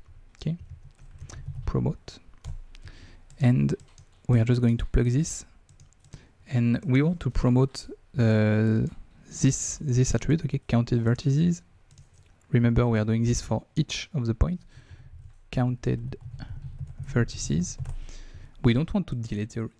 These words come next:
delete the original, okay, we want to keep it. So uncheck this. And we want to promote, basically, it means you can send it from one context to another context. And we want to send it from the point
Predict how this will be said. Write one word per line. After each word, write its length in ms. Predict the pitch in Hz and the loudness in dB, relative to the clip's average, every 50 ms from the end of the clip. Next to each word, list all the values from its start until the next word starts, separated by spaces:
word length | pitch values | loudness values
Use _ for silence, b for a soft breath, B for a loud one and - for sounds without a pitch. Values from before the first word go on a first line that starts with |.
| _ - | _ -8
delete 220 | - 120 120 113 | -4 -2 -2 0
the 100 | 120 120 | 0 2
original, 400 | 113 110 113 113 - 131 143 156 | 2 2 2 2 0 0 0 0
okay, 180 | 143 - - 120 | 0 0 0 0
we 60 | 113 | 0
want 100 | 110 107 | 0 -2
to 80 | - - | -4 -2
keep 220 | - - 139 - | 0 2 4 4
it. 160 | 180 - - - - - - - | 2 2 0 -4 -4 -4 -16 -8
So 120 | - - | -6 -4
uncheck 300 | 107 107 117 - 135 127 | -2 -2 0 2 4 4
this. 300 | 127 151 175 - - - B B B B B B B B - | 6 4 4 2 -2 -14 B B B B B B B B -2
And 320 | - 127 127 131 139 - - _ - | 0 2 2 2 0 -4 -6 _ 0
we 140 | - 127 127 | 4 6 6
want 200 | 123 127 123 123 - | 6 6 2 2 0
to 260 | - 123 127 143 - _ _ _ _ _ _ _ _ _ - - - | -2 -2 -2 -2 -8 _ _ _ _ _ _ _ _ _ -12 -2 0
promote, 340 | - - 135 139 151 156 139 | 0 0 2 0 0 2 4
basically, 340 | 135 123 120 123 123 - 151 | 4 4 4 2 2 2 2
it 120 | 135 - | 2 2
means 200 | 127 127 127 120 | 0 0 2 2
you 60 | 117 | 2
can 240 | - - 113 110 110 | 2 2 2 2 2
send 360 | 113 - - - 131 127 127 | 0 -4 -2 0 2 2 2
it 120 | 127 127 - | 2 0 -2
from 240 | - - 110 107 110 | 0 2 4 6 6
one 160 | 123 143 143 | 4 4 2
context 500 | - - 135 135 - 147 139 - - - - | 2 0 0 2 2 -2 -2 -2 -8 -12 -10
to 80 | 160 143 | -4 -2
another 340 | 117 117 117 113 117 110 | 0 2 4 4 4 4
context. 520 | - - 110 113 - - - - - - - - B B B B B B B B B B B - | 2 2 -4 -4 -4 -6 -8 -10 -18 -18 -20 -20 B B B B B B B B B B B 0
And 120 | 123 127 | 2 4
we 100 | 131 143 | 4 4
want 200 | 151 170 175 170 | 6 4 4 4
to 120 | - - 120 | 4 2 2
send 340 | - - - 123 123 120 127 | 2 2 2 2 2 2 0
it 80 | - | -2
from 240 | - - - 117 117 | -2 -2 0 0 2
the 100 | 113 - | 2 0
point 540 | - - - 143 156 165 165 - - - | 2 2 0 2 2 -2 -4 -8 -12 -16